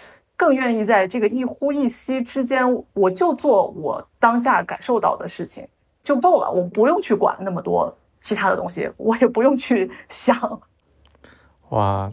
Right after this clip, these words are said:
Speaker 2: 特别特别棒的回答！只要做一呼一吸之间的事情，不需要想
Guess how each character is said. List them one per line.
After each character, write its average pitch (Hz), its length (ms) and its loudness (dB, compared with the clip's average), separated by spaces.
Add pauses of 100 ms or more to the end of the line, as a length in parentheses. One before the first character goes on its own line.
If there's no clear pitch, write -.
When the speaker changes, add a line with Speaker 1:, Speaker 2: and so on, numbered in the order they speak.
Speaker 2:
特 120 220 2
别 98 180 0
特 107 180 -4
别 98 140 0
棒 104 240 0
的 101 100 -4
回 92 240 -4
答！ 98 240 -6 (540)
只 - 140 -6
要 98 180 4
做 110 240 2
一 107 100 -2
呼 110 220 -2
一 113 80 0
吸 113 220 -6 (100)
之 120 160 -4
间 123 260 0
的 110 120 -2
事 104 180 -6
情， - 220 -12 (140)
不 107 140 -8
需 104 140 -4
要 101 120 2
想 - 340 -4